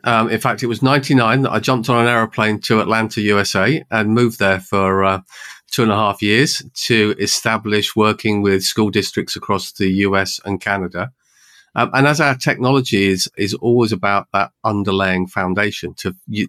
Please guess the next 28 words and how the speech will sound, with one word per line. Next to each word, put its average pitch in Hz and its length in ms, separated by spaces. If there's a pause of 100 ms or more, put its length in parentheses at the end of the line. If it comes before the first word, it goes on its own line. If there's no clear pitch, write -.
get - 160
the 107 120
most 101 260
out 101 160
of 98 60
the 98 60
technology, 110 640
whether 98 320
it's - 260
the 95 260 (480)
broader 113 340
administration 101 800
of 92 80
a 92 40
school 117 380
or 95 80
the 90 80
classroom 101 480
orchestration 98 880
or 90 320
the 85 180 (140)
online 95 380
safety 113 420
aspects - 460
of, 90 100
for 92 120
a 90 60
child, 92 360